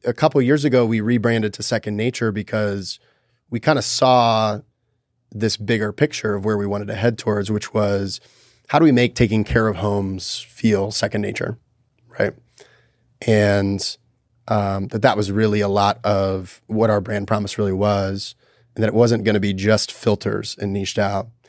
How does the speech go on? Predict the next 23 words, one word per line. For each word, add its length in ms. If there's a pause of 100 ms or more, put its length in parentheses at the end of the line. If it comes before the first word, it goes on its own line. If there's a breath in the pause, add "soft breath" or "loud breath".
(420 soft breath)
And 160
a 40
lot 120
of 60
times 180
what 100
I 80
tell 460
friends 440
who 80
are 100
outside 320
of 60
the 60
business 560 (640)
is 120
I 80
say, 220
like, 180 (120)
"You 140
remember 220
how 200
Amazon, 760